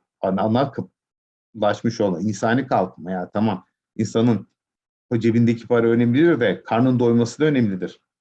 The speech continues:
Sağlık hizmetlerine erişim de önemlidir, eğitime erişim de önemlidir, katılım da önemlidir gibi çok boyutlu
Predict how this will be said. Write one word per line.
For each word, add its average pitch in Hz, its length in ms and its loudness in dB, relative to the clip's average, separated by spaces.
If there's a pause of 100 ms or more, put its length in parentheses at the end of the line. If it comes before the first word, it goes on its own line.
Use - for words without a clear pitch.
(380)
Sağlık 117 340 -2
hizmetlerine 117 440 0
erişim 113 360 0
de 147 40 0
önemlidir, 127 380 0
eğitime 107 440 0
erişim 113 280 -4
de 131 160 -2
önemlidir, 117 640 0
katılım 135 420 -2
da 151 60 2
önemlidir 120 480 0
gibi 110 160 -8
çok 135 300 -6
boyutlu 117 540 -2